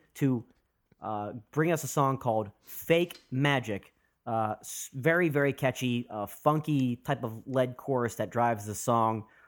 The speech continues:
Uh, kinda goes a little bit up and down between the verses and the chorus, but the choruses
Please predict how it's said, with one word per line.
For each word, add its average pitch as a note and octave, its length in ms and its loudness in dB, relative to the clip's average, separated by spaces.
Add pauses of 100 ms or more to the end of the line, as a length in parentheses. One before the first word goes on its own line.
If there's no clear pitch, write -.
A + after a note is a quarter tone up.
(140)
Uh, G2 400 -4 (100)
kinda B2 180 0
goes A#2 160 0
a A#2 60 -6
little A#2+ 160 0
bit A#2 100 0
up A#2 200 0
and A2+ 100 0
down A2+ 240 4
between G#2+ 420 -4 (180)
the G#2+ 80 -4
verses A2 440 -2
and A2 160 -6
the G2+ 40 -6
chorus, A2+ 300 -6
but - 140 -14
the - 60 -12
choruses A#2+ 680 -2